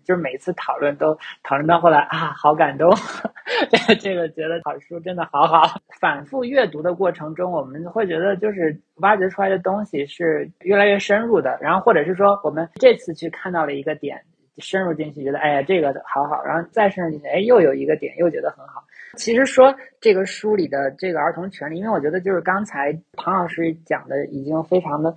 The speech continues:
核心了，他就是说其实怎么去面对残障人士，那其实就是说跟我们一样。那无声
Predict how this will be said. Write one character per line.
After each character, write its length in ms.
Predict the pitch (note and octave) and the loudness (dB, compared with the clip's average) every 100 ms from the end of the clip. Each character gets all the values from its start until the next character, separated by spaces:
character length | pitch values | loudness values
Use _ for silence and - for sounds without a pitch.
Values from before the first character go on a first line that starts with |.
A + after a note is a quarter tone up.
| _ | _
核 220 | - - E3 | -2 2 4
心 180 | E3+ F#3 | 2 0
了， 140 | D#3 | 0
他 100 | F#3+ | 2
就 120 | G3+ | 4
是 80 | F#3+ | 6
说 100 | G3+ | 4
其 180 | G3 F#3+ | 2 2
实 180 | F#3+ G#3 - - | 4 4 0 -8
怎 120 | C#3 | -8
么 100 | C3+ | -8
去 300 | - E3+ D#3+ _ - | -6 -4 -4 _ -10
面 280 | G3 F#3 D#3+ | -6 -6 0
对 320 | E3+ D3 D3 _ | 0 0 -4 _
残 200 | - D3+ | -6 2
障 180 | G3+ F3+ | 4 4
人 180 | C#3 D3+ | 0 -4
士， 220 | - F3 | -2 0
那 120 | E3+ | 0
其 180 | F#3 F#3 | -4 2
实 100 | G#3+ | 4
就 140 | G#3 | 6
是 80 | G#3+ | 6
说 160 | G3+ G#3+ | 6 2
跟 160 | A3 | 4
我 100 | B3 | 2
们 140 | C3 B2+ | 0 -4
一 80 | B2+ | -6
样。 280 | F#3 E3+ _ _ | -4 -4 _ _
那 120 | - B3 | -2 0
无 100 | A3 | 2
声 220 | B3 C4 | 2 0